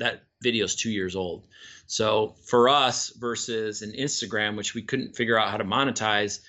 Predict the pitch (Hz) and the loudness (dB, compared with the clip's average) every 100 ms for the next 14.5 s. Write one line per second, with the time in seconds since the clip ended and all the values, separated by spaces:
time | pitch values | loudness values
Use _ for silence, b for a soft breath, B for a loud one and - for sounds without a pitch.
0 | B B - 117 107 107 151 147 104 139 | B B -2 0 0 2 4 4 2 0
1 | - 117 135 139 107 107 107 104 98 101 | 2 2 2 0 -2 -2 0 -2 -4 -6
2 | - 110 101 98 - _ _ _ - 101 | -6 -4 -2 -6 -12 _ _ _ -4 0
3 | - 139 143 110 101 98 117 - 113 113 | 2 4 6 4 0 -6 -8 -8 -4 0
4 | 170 123 107 107 113 107 135 123 107 131 | 2 2 0 -2 -4 -4 -4 -6 -2 2
5 | 135 110 - 117 113 104 151 120 104 - | 2 2 0 2 0 0 2 2 0 2
6 | 127 120 117 113 117 107 101 - 185 139 | 2 4 2 4 2 0 -4 0 2 2
7 | 113 B B B B B B - 135 190 | 0 B B B B B B 2 4 6
8 | 185 147 120 127 127 117 104 107 101 - | 4 6 4 4 4 4 4 0 0 -2
9 | _ - 127 143 143 135 110 104 _ 110 | _ -4 -2 0 2 2 2 -2 _ -2
10 | 131 127 107 98 113 101 90 - - - | 2 2 0 0 2 2 -2 -8 -10 2
11 | 117 131 131 123 117 - - 117 110 110 | 6 8 8 6 4 2 -2 0 0 0
12 | 107 - 95 - - 117 147 135 113 113 | -2 -4 -6 -4 2 6 8 6 4 4
13 | 110 107 104 101 - 117 135 123 - 117 | 4 4 2 0 2 6 6 4 2 2
14 | - 101 107 104 | 0 0 2 2